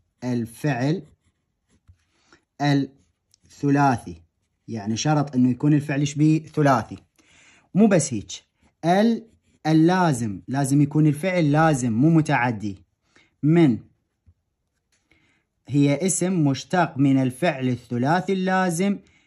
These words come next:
يدل على صفة. وهاي الصفة ايش بيها؟ ثابتة أو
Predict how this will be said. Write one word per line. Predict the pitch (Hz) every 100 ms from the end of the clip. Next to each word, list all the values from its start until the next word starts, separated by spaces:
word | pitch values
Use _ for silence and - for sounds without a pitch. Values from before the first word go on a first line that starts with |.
| _
يدل | 143 147 143 165 170 98 - _ _ _ _ _ _ _ _ _ _ _
على | 110 123 156 165 165 180 196 - _ _ _ _ _ _ _
صفة. | - - 175 170 123 101 _ _ _ _
وهاي | 107 120 139
الصفة | - - 156
ايش | 156 147
بيها؟ | 143 170 151 156 147 147 _ _ _ _ _
ثابتة | - 139 147 156 151 139 131 123 117 113 110 117 151 170 185 - _ _ _ _ _ _ _ _ _ _ _ _ -
أو | 151 135